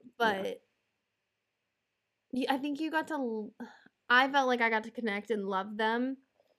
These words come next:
Speaker 2: without, this is gonna sound, like, weird, but without, like, labeling them one way or the other. Like, it was just like,
Speaker 1: Mm.
Speaker 2: "Whoever you are, whatever you are, like, I love you exactly as that."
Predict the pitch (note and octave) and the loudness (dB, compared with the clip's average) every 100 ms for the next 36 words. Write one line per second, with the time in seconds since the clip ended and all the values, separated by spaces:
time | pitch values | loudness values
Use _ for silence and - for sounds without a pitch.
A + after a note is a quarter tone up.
0 | _ A3+ A3 A3+ G#3+ G#3+ G#3 - _ _ | _ 0 2 4 4 2 -2 -8 _ _
1 | _ _ _ _ _ _ _ _ _ _ | _ _ _ _ _ _ _ _ _ _
2 | _ _ _ - _ _ _ _ _ _ | _ _ _ -20 _ _ _ _ _ _
3 | A#3+ A3 G#3+ A3 G3 F#3 F#3 F#3 G3 F#3 | -8 -8 -6 -6 -8 -8 -12 -10 -6 -4
4 | G3+ B3 C#4 D4+ D4+ C4 B3+ C4 C4 B3 | -2 -2 6 6 6 4 4 4 2 2
5 | A#3+ A3 G#3+ A3 G#3+ G3+ G3 G3+ G3 F3 | 0 0 0 0 0 -2 -2 -2 -2 -4
6 | F3 F3+ - _ _ _ _ _ _ - | -4 -8 -10 _ _ _ _ _ _ -4
7 | G#3+ G#3+ A3 G#3+ G#3 F3 A#3 A#3+ G#3+ A3+ | -2 0 -4 -4 -4 -2 4 6 6 6
8 | C4 C4+ B3+ G#3+ G3 G3+ A3 A#3+ B3+ G#3+ | 6 6 4 4 2 2 0 0 -4 -2
9 | G#3 G3+ A3+ B3+ C4 C#4 C#4+ C4+ B3 B3 | 0 0 0 0 2 2 0 -2 0 2
10 | A#3+ B3 A#3 A#3 A#3 A#3 G#3+ G#3+ G#3+ D#2 | 2 0 0 0 -2 -2 -2 -2 -4 -4